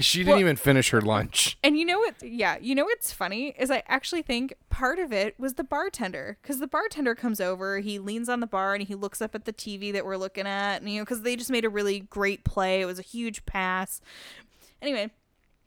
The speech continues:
Speaker 2: a huge pass, huge run. And I was like, "Yeah, that's awesome,"
Speaker 1: That was
Speaker 2: you
Speaker 1: a
Speaker 2: know?
Speaker 1: very John Madden description of it.
Speaker 2: <laughs>
Speaker 1: Uh,
Speaker 2: Well
Speaker 1: Osweiler threw an interception, and the Bears ran it back for almost a touchdown.
Speaker 2: Yeah.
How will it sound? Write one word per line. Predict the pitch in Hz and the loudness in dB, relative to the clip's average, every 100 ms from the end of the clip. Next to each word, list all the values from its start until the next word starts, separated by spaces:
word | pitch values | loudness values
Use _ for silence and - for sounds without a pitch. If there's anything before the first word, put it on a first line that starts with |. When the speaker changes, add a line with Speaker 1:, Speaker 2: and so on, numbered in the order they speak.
| - - | -20 -12
Speaker 2:
a | 226 | -4
huge | 262 254 | -2 0
pass, | 240 214 202 | 4 4 2
huge | - 269 | 0 0
run. | 220 208 202 | 2 4 4
And | 208 - - - | 0 -6 -14 -4
I | 226 | -4
was | 226 | -4
like, | 220 | -4
"Yeah, | 320 330 294 240 | -2 2 4 2
that's | - | 2
awesome," | 294 285 - 214 190 | 2 2 2 -2 0
Speaker 1:
That | |
was | 139 | 2
Speaker 2:
you | - | 4
Speaker 1:
a | |
Speaker 2:
know? | |
Speaker 1:
very | 123 120 | 6 6
John | 107 107 101 | 6 4 6
Madden | 98 98 95 | 6 4 4
description | 90 - 98 - | 0 2 2 2
of | 98 90 | 2 4
it. | - | 10
Speaker 2:
<laughs> | - 320 262 254 233 - - | 10 12 10 6 2 -4 2
Speaker 1:
Uh, | 127 117 113 | 6 6 6
Speaker 2:
Well | - 151 | 10 10
Speaker 1:
Osweiler | 156 160 147 127 113 | 12 10 10 10 6
threw | 131 123 | 4 4
an | 123 | 4
interception, | 117 - 135 123 - 110 107 | 2 4 6 6 4 0 0
and | 107 | 0
the | 107 | 2
Bears | 113 117 113 110 - | 6 8 6 4 -2
ran | 113 117 110 | 2 4 4
it | 95 | 4
back | 107 104 - | 4 4 -2
for | - 110 101 - | 2 6 6 8
almost | 127 123 113 - | 8 8 4 0
a | |
touchdown. | 95 98 85 104 90 82 85 | 0 0 0 0 0 -2 0
Speaker 2:
Yeah. | 220 135 110 | 2 2 0